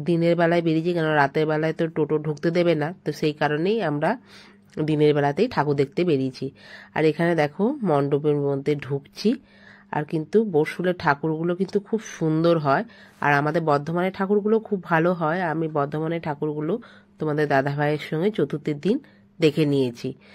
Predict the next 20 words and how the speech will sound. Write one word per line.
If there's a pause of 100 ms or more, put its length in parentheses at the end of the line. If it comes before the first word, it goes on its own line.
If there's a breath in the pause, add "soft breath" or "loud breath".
(360 loud breath)
তো
তোমাদের
দাদাভাইয়ের
গাড়িতে
করে
বেরিয়েছিলাম,
আর
বর্ধমানে (440 loud breath)
অধিকাংশ (120)
ঠাকুরই
আমি (100)
দেখে
নিয়েছি, (400 loud breath)
আর (120)
ভিডিও
করতে
পারিনি, (100)
যেহেতু (200)
মানে (400)
তাড়াহুড়োর